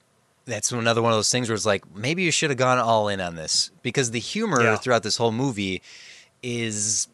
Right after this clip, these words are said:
Speaker 1: it's hit or miss. It's not as, it's not as wildly hit or miss as, as,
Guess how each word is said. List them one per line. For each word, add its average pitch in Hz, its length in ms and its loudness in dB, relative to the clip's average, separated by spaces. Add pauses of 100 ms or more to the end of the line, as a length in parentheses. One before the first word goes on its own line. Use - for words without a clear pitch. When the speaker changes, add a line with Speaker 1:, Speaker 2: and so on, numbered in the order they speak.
(220)
Speaker 1:
it's 147 240 -4
hit 139 180 -2
or 117 80 0
miss. 92 320 -2
It's 131 140 0
not 185 260 4
as, 117 340 -2
it's 120 180 -4
not 147 160 4
as 104 120 2
wildly 101 420 2
hit 98 160 -4
or 92 120 -4
miss 92 260 -2
as, 87 300 -2
as, 90 400 -4